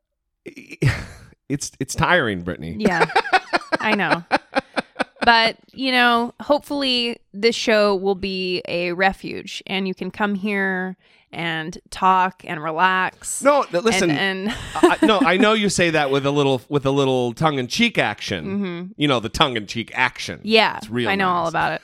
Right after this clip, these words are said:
Speaker 1: So I know you say it a, a little bit in jest, but that's true. I, I have, I wanna, I wanna shelter this show and what we've created here
Speaker 2: Mm-hmm.
Speaker 1: from everything else that goes on.
Speaker 2: Yeah.
Speaker 1: I even,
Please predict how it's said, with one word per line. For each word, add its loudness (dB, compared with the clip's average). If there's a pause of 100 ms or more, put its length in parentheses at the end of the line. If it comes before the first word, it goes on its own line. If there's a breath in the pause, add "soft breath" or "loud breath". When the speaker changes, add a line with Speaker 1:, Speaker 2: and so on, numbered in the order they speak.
(120)
Speaker 1:
So 4 (460 soft breath)
I 0
know 4
you 2
say 2
it 0
a, 2
a -4
little 4
bit 4
in 0
jest, 0
but -2
that's -2
true. 0
I, -4
I 0
have, 0 (420 soft breath)
I 4
wanna, 2
I 4
wanna 2
shelter 0
this 0
show -2
and -4
what -2
we've -4
created 0
here -2
Speaker 2:
Mm-hmm. -4
Speaker 1:
from 2
everything 2
else 0
that -8
goes 0
on. 0
Speaker 2:
Yeah. -2 (180)
Speaker 1:
I 2
even, -2